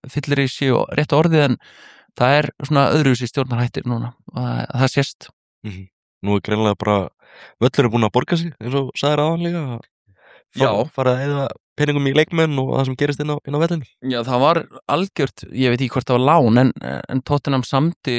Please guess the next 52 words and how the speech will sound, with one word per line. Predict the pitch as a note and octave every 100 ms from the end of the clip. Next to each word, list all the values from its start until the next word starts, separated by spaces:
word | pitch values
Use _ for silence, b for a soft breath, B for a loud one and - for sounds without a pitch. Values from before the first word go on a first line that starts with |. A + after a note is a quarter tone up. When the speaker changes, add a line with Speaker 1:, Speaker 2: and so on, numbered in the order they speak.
| A#2
Speaker 1:
eh, | - - - - - G1+ G#1 A2+ B2 - - A#2 -
bæði | C3+ D3 F3 B2
byggði | C3 C3+ E3+ B2+
völlin | D3 - B2
á, | A#2 A#2
á | - B2 A#2 - - -
það | B2 B2
sem | A2
kostnaði | - C3+ E3 C3+ A#2
var | A2+ - -
lítill | A#2 C3+ E3 - A2 A#2
og |
miklu | C3 - A#2
minni | B2+ B2
en | A#2 A2+ -
nokkuð | C3+ D#3 - C3+
tíma | B2 A2
var | A#2 A#2
í |
dag, | D3+ B2 B2+ D3+ _ B B B B B B
auk | - A#2+
þess | B2 A#2+
að, | A#2 A2 - -
að | - A#2
vextir | A2+ D3+ - - A#2
sem | B2+ A#2+
þeir | A#2
fengu | C3+ - A#2+
á, | A2+ G2+ - - -
ég, | G#2 G#2
nú | A2 A2
er |
ég | A2 A2 -
bara | A#2
eitthvað | A#2+
að | -
tala | B2 A#2
um |
eins | A2+
og | A#2+
ég | A#2
veit | G#2+
allt, | C3 A2
en, | A#2+ - B B B B - A#2+ A2+ -
Speaker 2:
<laughs> | -
Speaker 1:
en | B2+
vextir | C#3+ - - C3
sem | B2+
þeir | B2+
fengu | D3+ F3 -
á | C#3+ C#3+ C#3
þetta, | C3+ C3